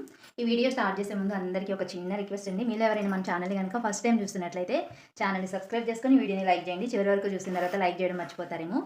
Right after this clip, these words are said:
అందుకే ముందుగానే చెప్పేస్తున్నాను. ముందుగా ఈ బ్లౌజ్ అయితే కాటన్ బ్లౌజ్ అండి, ప్లెయిన్ బ్లౌజ్. నేను కట్ చేసేది ఇప్పుడు ప్లెయిన్ బ్లౌజ్ కటింగ్ అయితే చేసి చూపిస్తున్నాను. ఈ మార్కింగ్స్ ఏంటి అనుకోకండి, నేను already పొడవుని మార్క్ చేశాను, కాకపోతే ఆ వీడియో అనేది క్లారిటీ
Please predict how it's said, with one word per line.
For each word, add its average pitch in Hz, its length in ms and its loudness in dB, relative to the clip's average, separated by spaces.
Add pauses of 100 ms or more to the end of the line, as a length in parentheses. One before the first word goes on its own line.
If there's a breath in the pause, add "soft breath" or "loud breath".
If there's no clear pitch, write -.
(320 loud breath)
అందుకే 269 280 4
ముందుగానే 190 340 2
చెప్పేస్తున్నాను. 165 500 -4 (440)
ముందుగా 233 320 2
ఈ - 100 0
బ్లౌజ్ 196 300 4
అయితే 247 180 0 (680)
కాటన్ 233 380 10
బ్లౌజ్ 175 240 4
అండి, 226 180 2
ప్లెయిన్ 226 300 6
బ్లౌజ్. 180 220 4 (420)
నేను 214 180 0
కట్ 196 180 2
చేసేది 202 260 0
ఇప్పుడు 285 200 -2
ప్లెయిన్ 220 240 4
బ్లౌజ్ 202 240 4
కటింగ్ 175 260 -2
అయితే 175 180 -6
చేసి 170 180 -4
చూపిస్తున్నాను. 185 500 -6 (440 soft breath)
ఈ 214 120 0
మార్కింగ్స్ 233 480 2
ఏంటి 196 220 0
అనుకోకండి, 185 540 -2
నేను 208 180 4
already 208 280 2 (640)
పొడవుని 262 360 10
మార్క్ 202 240 4
చేశాను, 196 340 -2 (200)
కాకపోతే 196 360 2 (120)
ఆ - 20 -2 (140)
వీడియో 214 240 0
అనేది 202 200 0 (120)
క్లారిటీ 185 320 2